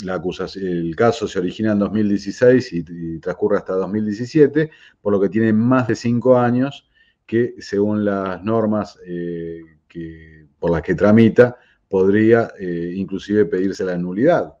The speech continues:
de la causa. Eso se irá viendo, ¿no? Eh, otro argumento que señala Político es que los fiscales, eh, me parece muy importante este punto, los fiscales tendrán que probar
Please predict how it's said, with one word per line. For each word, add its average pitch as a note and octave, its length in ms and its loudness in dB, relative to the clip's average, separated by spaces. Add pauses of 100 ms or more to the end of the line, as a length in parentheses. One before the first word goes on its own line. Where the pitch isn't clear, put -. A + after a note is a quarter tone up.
(100)
de F2 100 -14
la F2 120 -10
causa. - 440 -20 (500)
Eso F2+ 280 -12
se F#2 180 -10
irá G2+ 340 -4 (100)
viendo, F2 540 -6
¿no? A#2+ 300 -6 (640)
Eh, G2+ 760 2
otro B2+ 460 2
argumento B2 520 0
que A2 80 2
señala A#2+ 460 -2
Político D#3 840 0
es G#2+ 200 -8
que A2 380 -4 (320)
los A2 400 0
fiscales, D#3 640 0
eh, G#2+ 80 -4
me G#2+ 120 -2
parece C3 240 -4
muy B2+ 160 0
importante A#2 440 -2
este G2+ 160 -8
punto, A#2+ 460 -6 (240)
los G#2 180 -2
fiscales C3+ 440 -4
tendrán A#2 720 0
que F2+ 180 -8
probar A2 600 -2